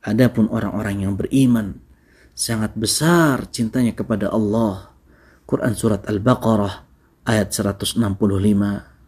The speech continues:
Dari Anas radhiyallahu anhu, beliau berkata bahwa Rasulullah sallallahu alaihi wasallam pernah bersabda, Tidak sempurna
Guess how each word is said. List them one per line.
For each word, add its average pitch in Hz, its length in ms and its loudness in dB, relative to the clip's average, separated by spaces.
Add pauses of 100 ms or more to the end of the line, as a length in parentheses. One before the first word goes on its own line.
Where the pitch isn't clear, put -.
(720)
Dari 117 160 6
Anas - 640 2 (400)
radhiyallahu 110 720 2
anhu, 110 320 2
beliau 107 160 4
berkata 107 640 0 (880)
bahwa 113 240 6
Rasulullah 131 480 8
sallallahu 120 480 2
alaihi 110 480 4
wasallam 117 400 6
pernah 120 240 4
bersabda, 110 880 4 (960)
Tidak 110 240 4
sempurna 151 640 6